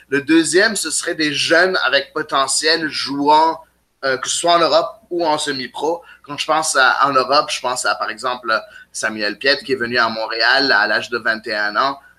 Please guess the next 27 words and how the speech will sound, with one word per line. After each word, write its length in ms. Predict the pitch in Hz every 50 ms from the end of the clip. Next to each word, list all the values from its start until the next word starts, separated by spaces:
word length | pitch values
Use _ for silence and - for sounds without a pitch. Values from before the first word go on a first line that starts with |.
| _ -
Il 120 | 139 135 117
aurait 180 | 107 104 - _
pu, 320 | 135 147 151 143 127 - _ - 113
euh, 240 | 113 107 104 104 104 120
venir, 260 | 120 120 127 135 139 139 -
euh, 300 | - 127 110 104 104 104
dans 240 | 107 104 107 -
un 80 | 113 107
club 200 | - 131 131 131
de 80 | 135 127
première 360 | - 123 117 113 104 104 127
ligue 120 | 131 127
canadienne 520 | - 120 110 104 98 101 - 123 131 135 110
à 60 | 107
dix-neuf 420 | - - - - 113 113 110 -
ans 180 | 123 117 104 - - - - -
avec 180 | 107 117 120 -
ce 140 | - 127 -
genre 160 | 120 123 120
de 60 | 120
potentiel, 460 | - 120 107 110 110 - - 170 170
au 80 | 143 131
lieu 120 | 151 151
d'aller 240 | 143 139 135 143 135
se 140 | - - 135
perdre, 580 | 127 - - 135 143 151 147 143 131 - 120
euh, 360 | 107 - - - - _ -